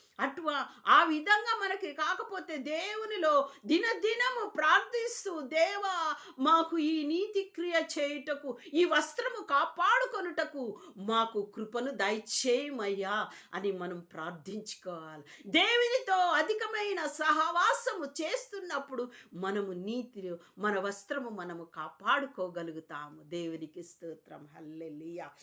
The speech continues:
ఆ విధమైన వస్త్రమును కట్టుకొని, ఆ విధమైన వస్త్రం, ఇచ్చిన వస్త్రమును మనం కాపాడుకుంటూ, మనము ఈ గుడారములో,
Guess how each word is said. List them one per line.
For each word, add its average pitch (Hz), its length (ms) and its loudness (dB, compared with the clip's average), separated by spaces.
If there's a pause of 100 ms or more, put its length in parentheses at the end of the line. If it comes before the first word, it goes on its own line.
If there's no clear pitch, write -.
(300)
ఆ 196 140 -6
విధమైన 220 640 -4
వస్త్రమును 220 600 -4 (400)
కట్టుకొని, 320 600 -2 (140)
ఆ 277 120 10
విధమైన 392 560 0
వస్త్రం, 349 500 0
ఇచ్చిన 359 360 0
వస్త్రమును 403 560 -2
మనం 285 280 -8 (100)
కాపాడుకుంటూ, 311 1160 -2 (220)
మనము 208 440 2 (140)
ఈ 302 480 4
గుడారములో, 214 960 4